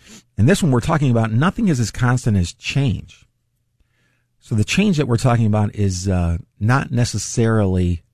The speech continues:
the change that I was talking about right now. There's, there's something that's happened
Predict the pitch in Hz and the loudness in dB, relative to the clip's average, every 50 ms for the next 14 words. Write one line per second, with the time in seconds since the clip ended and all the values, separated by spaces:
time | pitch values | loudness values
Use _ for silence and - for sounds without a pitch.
0 | _ _ - - 90 87 - - - 113 104 98 95 98 92 92 87 85 - - | _ _ -6 -2 -2 -2 -2 -2 0 0 2 2 2 2 2 2 0 -2 -4 -6
1 | 95 92 92 90 87 - - 82 80 - 92 107 113 90 82 82 95 98 90 - | -4 -2 0 0 0 0 -2 -4 -4 -2 -2 0 0 0 0 0 0 0 -2 -2
2 | - - _ - 92 87 82 - - - _ _ _ _ _ _ _ - - - | -8 -16 _ -4 -2 -2 -2 -4 -8 -12 _ _ _ _ _ _ _ -8 -2 0
3 | 143 139 - 135 113 95 85 - - - - 127 131 139 - - 76 - - - | 0 2 2 2 0 0 0 -2 -6 -4 0 2 2 2 2 0 -2 -4 -8 -14
4 | - - | -20 -20